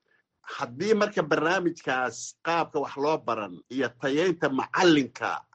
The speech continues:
aan xoog la saarin, innagoo ka tashanay haddaan xoog la saarin, oo manhaj aan ka tashanay aan la samaynin, macallin tayo leh ma soo baxaayo. Waxaan qabaa marka waxaa haddii aan la isla wada qabanin,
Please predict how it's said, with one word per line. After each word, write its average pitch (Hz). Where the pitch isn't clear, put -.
aan 117
xoog 170
la 113
saarin, 127
innagoo 160
ka 208
tashanay 113
haddaan 143
xoog 165
la 123
saarin, 123
oo 151
manhaj 196
aan 151
ka 226
tashanay 170
aan 135
la 120
samaynin, 127
macallin 151
tayo 147
leh 127
ma 123
soo 101
baxaayo. 80
Waxaan 151
qabaa 127
marka 110
waxaa 135
haddii 120
aan 113
la 110
isla 135
wada 117
qabanin, 117